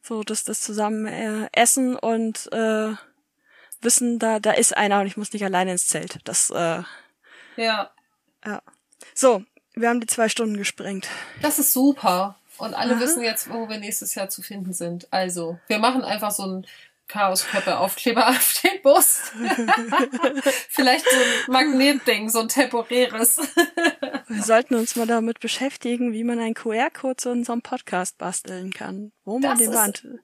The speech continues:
Speaker 2: eigentlich mal eine
Speaker 1: Ah.
Speaker 2: echt coole Idee.
Speaker 1: Ja, finde ich auch. Könnte man Fridolin mitschmücken.
Speaker 2: Ja.
Speaker 1: Äh, <laughs> ja, gut.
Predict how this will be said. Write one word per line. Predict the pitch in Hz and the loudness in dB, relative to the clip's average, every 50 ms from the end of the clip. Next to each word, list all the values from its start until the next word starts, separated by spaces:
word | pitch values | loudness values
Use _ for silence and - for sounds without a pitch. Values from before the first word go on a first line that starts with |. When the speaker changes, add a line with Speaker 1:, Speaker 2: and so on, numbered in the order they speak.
| _ _ | _ _
Speaker 2:
eigentlich | 269 277 302 311 302 302 285 | 4 4 4 4 2 4 6
mal | 277 262 | 6 6
eine | 254 247 | 6 6
Speaker 1:
Ah. | 247 254 | 4 4
Speaker 2:
echt | 247 233 - - | 2 0 -4 0
coole | - 262 226 233 | 0 0 0 0
Idee. | 220 220 233 233 233 226 226 226 226 247 240 - _ _ _ _ _ _ | -4 -6 -8 -8 -8 -8 -4 -2 -4 -4 -4 -6 _ _ _ _ _ _
Speaker 1:
Ja, | 381 370 302 277 | 0 2 2 2
finde | 277 - - 285 285 294 | 0 0 -2 -2 -2 -2
ich | - - - | -2 -2 -2
auch. | 208 196 - | -2 -2 -2
Könnte | - 254 269 - 294 | -2 -4 -4 -2 0
man | 277 269 269 | 0 0 0
Fridolin | - - 233 202 196 196 196 196 190 | -2 -4 -6 -4 -2 -2 -2 -2 -4
mitschmücken. | 190 190 - - 208 208 - - 208 - - - - _ _ _ - - | -2 -4 -4 -4 -4 -6 -8 -10 -14 -14 -14 -18 -18 _ _ _ -8 -2
Speaker 2:
Ja. | 381 320 240 233 262 311 339 - - _ - - - - _ | 0 2 2 2 0 -2 -6 -10 -14 _ -20 -20 -20 -8 _
Speaker 1:
Äh, | - 247 247 226 226 220 220 226 | 4 4 4 4 2 0 0 2
<laughs> | 220 - - - - - - 214 - - - 233 - - _ 262 - - _ _ _ _ _ _ _ - - - _ _ _ _ 359 415 427 415 381 427 440 - 381 349 - - | 2 2 2 2 0 -2 -2 -4 -4 -2 -2 -2 -2 -2 _ -10 -10 -10 _ _ _ _ _ _ _ -12 -12 -12 _ _ _ _ -2 0 0 2 2 2 0 0 0 -2 -2 2
ja, | 415 359 240 208 208 - _ _ _ _ _ _ - | 4 4 4 4 0 -6 _ _ _ _ _ _ -4
gut. | 381 330 233 - - - | -4 -4 -4 -4 -8 -16